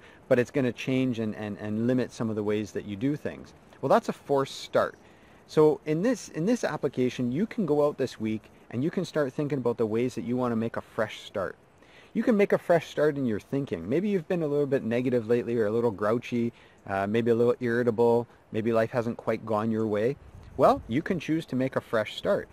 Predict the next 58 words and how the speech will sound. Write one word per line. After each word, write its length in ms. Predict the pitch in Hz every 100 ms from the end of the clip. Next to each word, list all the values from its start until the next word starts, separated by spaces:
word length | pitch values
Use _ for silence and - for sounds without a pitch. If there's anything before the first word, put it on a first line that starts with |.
| -
and 120 | 113
you 120 | 117 135
can 160 | 139
go 180 | 113 113
out 160 | 139 135
and 100 | 113
you 80 |
can 140 | 120 117
start 340 | - 120 107
doing 280 | 107 151 180
things 300 | 131 110 110
such 240 | - 147 131
as 80 |
smiling. 600 | - - 123 139 151 82
You 100 | 104
can 140 | 131 160
just 280 | 170 - -
smile 420 | 127 135 170 123
a 60 |
little 240 | 107 110 101
more. 280 | 95 80 73 - - - -
You 100 | 135
can 420 | - 147 135 123
get 180 | 104 135
up 160 | 156 143
a 40 |
little 240 | 143 139 -
earlier 420 | 120 139 131 120
every 260 | 110 107 104
day. 160 | 98
You 160 | 90 120
can 160 | 143
be 120 | 123 139
a 60 |
little 280 | 123 135 156
bit 160 | 151 -
earlier 420 | 127 123 131 120 113
each 240 | 123 113 -
day. 160 | 113
You 120 | 101
can 160 | 117 131
be 140 | 123
on 180 | 135 131
time 300 | - 120 131
for 140 | - 123
your 120 | 113
meetings 380 | 110 117 123 117
or 140 | -
early 280 | 110 127 131
for 160 | - 110
your 140 | 101
meetings. 460 | 98 95 90 80 - - - - -
You 140 | 123 156
can 260 | 156 135 - -
start 480 | - - 143 170 -
deciding 460 | 123 - 127 139
to 80 | 110
be, 200 | 123